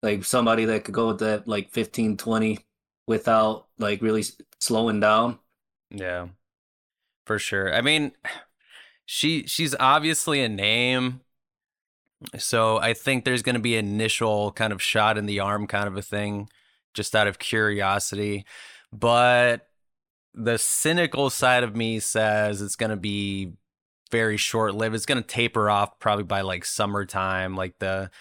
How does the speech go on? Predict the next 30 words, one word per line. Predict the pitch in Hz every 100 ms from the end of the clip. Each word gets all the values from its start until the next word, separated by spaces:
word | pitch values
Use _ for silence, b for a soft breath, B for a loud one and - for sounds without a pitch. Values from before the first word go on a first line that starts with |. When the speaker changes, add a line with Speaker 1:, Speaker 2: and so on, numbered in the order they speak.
| B B -
Speaker 2:
the | 104
hype, | - 101 104 90 -
the, | 110 104 101
the | 101
newness | 104 107 110 107 104 -
or | 104
whatever, | 104 107 104
unless | 107 123 151 151
they | 156
have, | 131
like, | 131
a | 120
true | 98 - 120
plan | 104 113 110 110 104
and | 101
it's, | 95 -
like, | 95
something | - 98 90 95
that's | 92 -
super, | - 92 - 98 -
like, | 104 95
stands | - 101 98
out | 98 95
for | - 98
that | 95 98 -
specific | - 95 98 92
division, | 95 92 95 98
the | 95
women's | 101 104 101
division. | 92 98 101 98 101